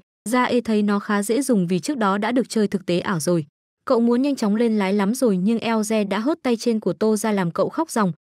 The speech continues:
Sau đó cậu qua xưởng chế tạo, cây kiếm chuyên dùng để đánh bọn quái vật đá kia đã hoàn thành. Lưỡi kiếm được làm chính từ thân thể mấy con quái vật đó lấy độc trị độc,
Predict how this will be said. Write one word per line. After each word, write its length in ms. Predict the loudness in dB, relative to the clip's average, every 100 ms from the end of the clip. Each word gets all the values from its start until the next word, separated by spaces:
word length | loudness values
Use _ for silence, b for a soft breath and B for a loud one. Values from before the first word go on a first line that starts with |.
| -10
Sau 140 | -2 0
đó 160 | 0
cậu 220 | 0 -2 -2
qua 200 | -2 -2
xưởng 240 | -2 -2
chế 160 | -2 -2
tạo, 220 | -2 -2 _ _ 0
cây 160 | 0 2
kiếm 180 | 0 0
chuyên 180 | 0
dùng 240 | 2 0 0
để 100 | -2
đánh 240 | -2 0
bọn 180 | 0 -2
quái 200 | -2 -2
vật 140 | -2 -2
đá 180 | -2 -2
kia 220 | 0 0
đã 180 | 0 -2
hoàn 220 | -2 -2
thành. 200 | -2 -4 -8 _ _ -2
Lưỡi 180 | 0 2
kiếm 260 | 2 2
được 160 | 2 2
làm 180 | 0 0
chính 240 | 0 0
từ 100 | 0
thân 160 | -2 0
thể 180 | 0
mấy 200 | 2 0
con 220 | 0 -2 -2
quái 200 | -2 0
vật 200 | -2 0
đó 160 | 0
lấy 160 | 2 2
độc 200 | 0 -2
trị 160 | -6
độc, 180 | -2 -2